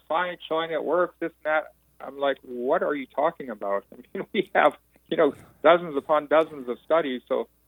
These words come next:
that just isn't true. On the other hand, look, it's not a, it's not necessarily a magic bullet. It doesn't mean you shouldn't get proper medical care and assessments and, and treatment, and maybe you need other things, but it certainly should be part of the consideration in, in helping a patient, and we, we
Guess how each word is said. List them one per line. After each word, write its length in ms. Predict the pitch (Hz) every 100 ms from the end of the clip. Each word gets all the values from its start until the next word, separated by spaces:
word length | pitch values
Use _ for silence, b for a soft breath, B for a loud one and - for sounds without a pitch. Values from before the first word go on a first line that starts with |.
| -
that 200 | 139 143
just 180 | 147 -
isn't 240 | 143 120
true. 280 | - 196 127 - _
On 100 | 320
the 100 | 285
other 180 | 247 180
hand, 200 | 165 147
look, 220 | 170 117 -
it's 200 | - -
not 200 | 113 110
a, 80 | -
it's 180 | 110 -
not 200 | 107 -
necessarily 380 | 117 - 113 110
a 40 | 107
magic 380 | 117 113 110 -
bullet. 360 | 127 170 170 -
It 140 | - 123
doesn't 200 | 117 -
mean 100 | 113
you 80 | 113
shouldn't 200 | - 117
get 140 | - -
proper 300 | 117 117 113
medical 360 | 117 120 - 107 -
care 340 | 120 123 120
and 100 | 113
assessments 640 | 110 - 131 - 127 139 -
and, 120 | - _ _ _
and 100 | -
treatment, 420 | 113 131 139 151 -
and 80 |
maybe 240 | 113 120 117
you 60 |
need 200 | 120 120
other 240 | 120 113 110
things, 340 | - 185 147 -
but 100 | 117
it 120 | 117 -
certainly 340 | 208 190 127 -
should 120 | 120
be 100 | 117
part 340 | - 135 147
of 140 | 123 113
the 80 |
consideration 800 | 113 120 113 123 120 160 - 117
in, 100 | 107 - _ _ _
in 120 | - 110
helping 360 | 160 254 135
a 60 | 113
patient, 480 | - 120 120 131 135
and 260 | 127 123 120 - -
we, 100 | 123
we 340 | 113 156 165